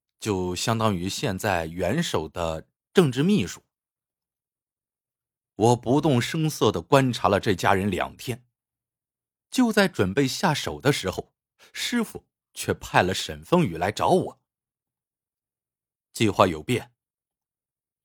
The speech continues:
沈风雨仍做他最擅长的画师打扮。这个笨蛋给厂督写了封慰问信，厂督一看怒不可遏，要咱们老大鸡犬不留。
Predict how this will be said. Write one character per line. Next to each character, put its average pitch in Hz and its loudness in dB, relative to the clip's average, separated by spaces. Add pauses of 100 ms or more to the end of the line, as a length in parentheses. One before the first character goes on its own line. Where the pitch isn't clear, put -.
(120)
沈 135 0
风 220 4
雨 87 -2 (100)
仍 120 2
做 143 2
他 127 0
最 127 0
擅 104 0
长 98 -4
的 120 2
画 131 4
师 - -4
打 - -4
扮。 127 -6 (1040)
这 92 -2
个 - -10
笨 85 -2
蛋 85 -2 (360)
给 107 0
厂 98 -4
督 117 -4
写 80 -6
了 98 -4
封 117 -2
慰 117 2
问 104 0
信， - -6 (560)
厂 107 2
督 135 0
一 107 -2
看 90 -2 (180)
怒 104 0
不 101 -2
可 - -10
遏， 110 -6 (600)
要 90 -2
咱 90 -2
们 98 -2
老 78 -4
大 92 -2 (220)
鸡 110 -6
犬 - -12
不 117 -6
留。 85 -6